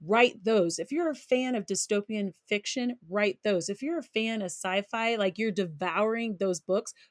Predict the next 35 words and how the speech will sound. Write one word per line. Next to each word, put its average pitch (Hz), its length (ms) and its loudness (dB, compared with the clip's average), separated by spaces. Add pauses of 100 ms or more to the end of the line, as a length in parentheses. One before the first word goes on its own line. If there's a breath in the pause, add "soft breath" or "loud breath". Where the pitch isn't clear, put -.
(120)
write 196 280 2
those. 185 320 4 (240 loud breath)
If 196 160 -4
you 285 200 4
are 220 140 2
not 196 360 0
a 233 60 -4
fan 226 500 2 (100)
of 180 200 -4 (220)
a 196 160 2
genre, 202 520 0 (240 soft breath)
do 190 140 -2
not 202 240 -2
write 302 220 2
in 285 120 2
that 202 180 -2
genre 180 420 -4
because 196 300 -6
it 190 140 -2
will 190 120 0
be 190 160 -6
very 185 280 0
difficult. 165 540 -6 (440 soft breath)
And 185 380 2
I 190 120 2
think 196 360 2
that 180 260 2 (200 soft breath)
readers 190 520 2
will 175 260 2
be 180 320 -2 (100)
able 226 260 6
to 180 100 2
tell 180 400 0
pretty 180 280 -6
quickly. - 460 -6